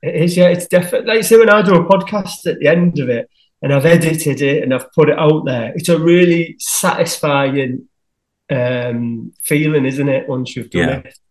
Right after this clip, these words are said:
Speaker 2: Yeah.
Speaker 1: A sense of achievement, really, isn't it?
Speaker 2: Yeah,
Speaker 1: That's what
Speaker 2: yeah.
Speaker 1: it is.
Speaker 2: Yeah, and I kind of, um,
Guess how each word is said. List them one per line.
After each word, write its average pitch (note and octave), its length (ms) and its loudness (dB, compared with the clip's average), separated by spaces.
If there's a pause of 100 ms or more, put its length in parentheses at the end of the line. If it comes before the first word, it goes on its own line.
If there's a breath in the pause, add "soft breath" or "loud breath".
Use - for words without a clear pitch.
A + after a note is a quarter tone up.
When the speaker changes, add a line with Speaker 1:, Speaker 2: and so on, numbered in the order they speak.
(140)
Speaker 2:
Yeah. E2+ 340 -8
Speaker 1:
A - 80 0
sense A3 300 4
of G3 60 0
achievement, D#3 680 0
really, G#2 300 -8
isn't A#2+ 320 -8
it? - 180 -10 (440)
Speaker 2:
Yeah, G2+ 360 6
Speaker 1:
That's - 180 -10
what B2 100 -2
Speaker 2:
yeah. E2 260 2
Speaker 1:
it - 120 -12
is. - 200 -20 (1200 soft breath)
Speaker 2:
Yeah, G2+ 320 6
and G2+ 80 4
I A2 120 4
kind F#2 220 -2
of, F2 180 0
um, F2+ 360 0